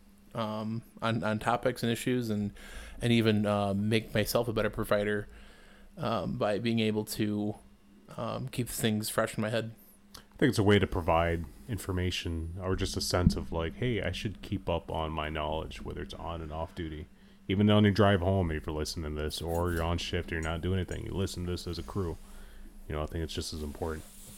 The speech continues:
Speaker 2: So when it comes to personal motivation, I guess, what does training mean to you?
Speaker 1: So coming through different agencies, different locations,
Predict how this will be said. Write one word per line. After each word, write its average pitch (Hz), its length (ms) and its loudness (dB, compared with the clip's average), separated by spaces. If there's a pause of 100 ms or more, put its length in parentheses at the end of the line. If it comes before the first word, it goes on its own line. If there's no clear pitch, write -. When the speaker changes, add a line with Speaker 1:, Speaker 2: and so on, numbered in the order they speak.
(120)
Speaker 2:
So - 100 2
when 117 120 8
it 120 60 6
comes 120 180 8
to 113 60 2
personal 113 380 4
motivation, 92 640 4 (880)
I 90 60 -8
guess, 85 340 -2
what 82 540 -2
does 95 260 0
training 82 680 -2 (580)
mean 82 180 -2
to 78 60 -2
you? 76 320 -2 (1500)
Speaker 1:
So 113 560 4 (260)
coming 143 300 4
through 127 500 2
different 113 460 0
agencies, 113 760 0
different 113 320 -2
locations, 107 880 -4